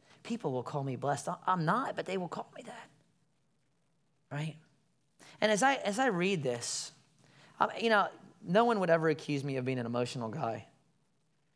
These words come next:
But I, I, I tell you, several times this week, just reading through it and thinking about it, I got moderately choked up for me. Because I think,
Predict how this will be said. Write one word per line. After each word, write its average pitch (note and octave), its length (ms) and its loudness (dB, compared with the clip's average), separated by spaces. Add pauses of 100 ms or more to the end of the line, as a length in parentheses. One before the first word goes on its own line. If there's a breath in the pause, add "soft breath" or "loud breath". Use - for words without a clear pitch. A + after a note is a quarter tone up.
(140)
But F#3 140 2
I, - 300 0
I, G#3 60 0 (120)
I F3+ 60 2
tell - 220 2
you, D3+ 120 -2
several A3 300 4
times A3 280 4
this E3 120 -2
week, D#3 160 0
just D3+ 160 -4
reading F#3+ 320 0
through F#3 180 0
it F3 60 0
and D#3+ 100 -4
thinking F3 240 -4
about C#3 160 4
it, C3+ 60 -4 (280 loud breath)
I G3 80 2
got G#3+ 180 4 (220)
moderately G#3+ 560 6
choked G3+ 340 0
up F#3 280 -6 (680)
for E3 100 0
me. F3 300 -2 (460 loud breath)
Because B3 220 4
I A#3+ 120 6
think, C4 280 -2